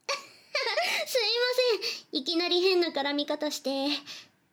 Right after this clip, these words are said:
びっくりしちゃいましたよね。<laughs> お兄さん、すごく私のタイプだったから。普段は絶対こんなことしないんですけど、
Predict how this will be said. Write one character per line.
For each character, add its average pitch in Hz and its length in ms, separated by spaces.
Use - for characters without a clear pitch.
び 285 240
っ - 40
く 440 100
り 466 40
し - 100
ち - 80
ゃ 277 60
い 247 120
ま 240 140
し 247 80
た 247 80
よ 196 140
ね。 226 160
<laughs> 539 1080
お 320 140
兄 339 240
さ 339 180
ん、 302 80
す - 300
ご 339 160
く 415 100
私 339 320
の 349 160
タ 349 180
イ 359 60
プ 349 100
だ 330 120
っ 311 60
た 302 120
か 294 100
ら。 277 260
普 294 240
段 277 220
は 185 160
絶 190 220
対 294 240
こ 320 120
ん 330 60
な 339 100
こ 359 120
と 339 120
し 247 160
な 254 140
い 302 140
ん 294 60
で 277 120
す 262 100
け 240 140
ど、 240 80